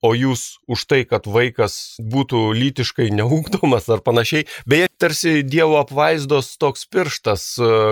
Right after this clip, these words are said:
klausiau radijo ir buvo būtent laida, e,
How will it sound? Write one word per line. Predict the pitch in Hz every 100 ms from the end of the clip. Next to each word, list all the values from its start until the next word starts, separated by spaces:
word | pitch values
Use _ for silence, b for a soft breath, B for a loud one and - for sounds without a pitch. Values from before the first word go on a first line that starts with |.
| 107
klausiau | 131 127 156 135
radijo | 123 135 127 123 120
ir | 117
buvo | 117 131 123 113 110 - b b b
būtent | 107 107 202 196 147 131
laida, | 131 127 120 139 139 135 131
e, | 117